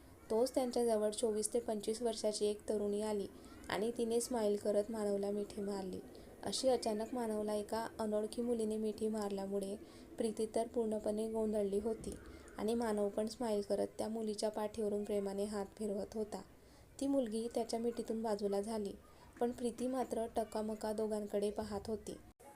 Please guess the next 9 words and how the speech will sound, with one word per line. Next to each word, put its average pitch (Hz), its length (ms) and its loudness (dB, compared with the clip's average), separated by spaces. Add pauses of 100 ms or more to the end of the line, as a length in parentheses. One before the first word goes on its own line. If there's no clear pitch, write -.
(140)
ती 254 80 6
मुलगी 254 380 8
मानवकडे 208 580 4
पाहत 214 280 -2 (100)
म्हणाली, 214 400 0 (400)
"मानव 214 320 2
सर, 247 220 0
तुम्ही 240 440 0
इथे?" 233 260 0